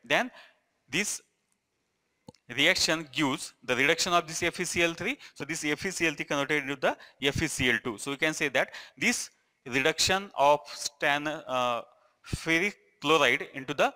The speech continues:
ferrous chloride with the help of stannous chloride is the example of third order reaction taking place in a solution state.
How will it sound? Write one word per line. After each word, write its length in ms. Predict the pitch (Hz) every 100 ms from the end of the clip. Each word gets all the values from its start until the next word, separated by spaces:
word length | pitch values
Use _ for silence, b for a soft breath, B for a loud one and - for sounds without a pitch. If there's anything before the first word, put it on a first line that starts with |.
| B B
ferrous 460 | - 175 165 160
chloride 400 | - 135 123 156
with 160 | 160 135
the 60 | 127
help 220 | 151 165
of 140 | 151
stannous 420 | - 147 123 123
chloride 380 | - 117 120 190 B B
is 280 | - 180 202 -
the 120 | 143
example 480 | 127 117 151 165 156
of 100 | 151
third 220 | - 139
order 180 | 139 127
reaction 480 | 123 113 - 156 175
taking 260 | 131 120 131
place 240 | 139 135
in 80 | 123
a 120 | 196 349 B
solution 560 | - - 139 135 143 220 349 _
state. 400 | - - 110